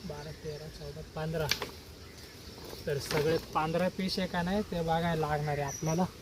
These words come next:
तर बघू शकता इतके पीस आणलेले आहेत, म्हणजे चिलापीचे आहेत. चिलापी एकदम अशी बांधून आणलेली आहे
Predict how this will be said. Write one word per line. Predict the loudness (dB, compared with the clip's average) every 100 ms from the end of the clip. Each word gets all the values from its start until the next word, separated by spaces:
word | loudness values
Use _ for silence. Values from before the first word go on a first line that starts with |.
| -14 -14 -12 -10 -6 -4 -4 -8 -8 -10 -12 -12 -12 -12 -12 -12 -12 -10 -10 -10 -10 -10 -4
तर | 2
बघू | 4 6 6
शकता | 4 4 8
इतके | 10 8 6 4
पीस | 6 8 6 6
आणलेले | 0 4 6 8
आहेत, | 6 4
म्हणजे | 6 6 6 6
चिलापीचे | 8 8 8 6 8 8
आहेत. | 8 4 -4 -12 -6 0
चिलापी | 2 2 4 4 6
एकदम | 4 2 2 0 -2 -12 -12 -12 -10 -8 -4
अशी | -2 -2
बांधून | 0 4 6 4 4 4
आणलेली | 2 2 2 2
आहे | 2